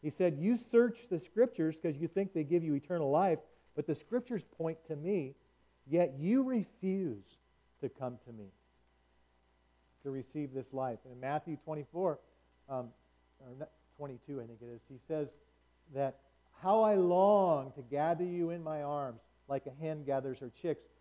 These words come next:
but you were unwilling," speaking to the Jews in Jerusalem, Jesus' day. So it's a pretty scary thing to have the power to choose against God as well as to choose for God.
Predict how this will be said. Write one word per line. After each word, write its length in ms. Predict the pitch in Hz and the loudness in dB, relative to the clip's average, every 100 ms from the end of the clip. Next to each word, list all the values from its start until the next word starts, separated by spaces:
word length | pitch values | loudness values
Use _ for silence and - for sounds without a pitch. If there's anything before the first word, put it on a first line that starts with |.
| - | -14
but 140 | 127 | -12
you 180 | 117 185 | -6 -4
were 160 | 196 135 | -2 -4
unwilling," 500 | 139 151 131 131 123 92 _ _ _ _ _ | -6 -10 -8 -8 -8 -14 _ _ _ _ _
speaking 320 | - 127 135 117 | -16 -14 -16 -14
to 80 | 127 | -14
the 100 | 117 | -14
Jews 380 | 120 127 117 | -12 -12 -12
in 100 | 117 | -14
Jerusalem, 480 | 110 120 123 - 110 98 _ _ _ | -16 -12 -12 -12 -20 -20 _ _ _
Jesus' 320 | 127 110 110 104 | -18 -18 -20 -20
day. 160 | 110 101 _ _ _ _ _ _ _ _ _ _ | -18 -18 _ _ _ _ _ _ _ _ _ _
So 100 | 143 | -2
it's 140 | 170 | 0
a 60 | 185 | 0
pretty 260 | - 175 175 | -2 -2 -4
scary 360 | - 165 160 | -4 -2 -2
thing 220 | 147 165 | -4 -8
to 80 | 143 | -10
have 180 | 139 135 | -8 -8
the 100 | 120 | -10
power 520 | - 139 143 139 120 - _ _ _ _ | -14 -4 -2 -2 -4 -10 _ _ _ _
to 80 | 123 | -16
choose 420 | - 139 131 117 _ _ | -14 -12 -10 -10 _ _
against 560 | 120 110 135 151 151 - _ - | -20 -10 -4 -4 -4 -16 _ -6
God 360 | 123 113 107 117 | -4 -2 -4 -10
as 140 | 110 120 | -16 -8
well 240 | 120 113 | -6 -6
as 100 | 110 | -10
to 100 | - 110 - | -16 -20 -16
choose 280 | 113 107 _ _ _ - | -16 -16 _ _ _ -6
for 260 | 139 147 | -2 -2
God. 340 | 110 104 98 | -4 -10 -12